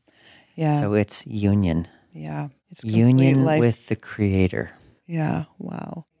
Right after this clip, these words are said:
Speaker 2: Yeah.
Speaker 1: Complete game changer. <laughs>
Speaker 2: Yeah. So you know those people
Speaker 1: Mm.
Speaker 2: that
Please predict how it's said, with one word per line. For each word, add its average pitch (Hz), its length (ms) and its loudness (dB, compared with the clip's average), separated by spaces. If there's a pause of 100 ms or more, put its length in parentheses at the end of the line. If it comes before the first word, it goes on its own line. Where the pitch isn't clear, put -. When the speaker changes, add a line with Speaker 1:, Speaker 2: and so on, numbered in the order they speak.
(120)
Speaker 2:
Yeah. 87 160 -10
Speaker 1:
Complete 180 580 0
game 151 240 4
changer. 160 540 4
<laughs> - 60 8 (580)
Speaker 2:
Yeah. 98 160 -4 (140)
So - 200 0
you 127 200 8
know 127 340 8
those 104 300 2
people 95 600 0
Speaker 1:
Mm. 156 320 0
Speaker 2:
that 101 440 2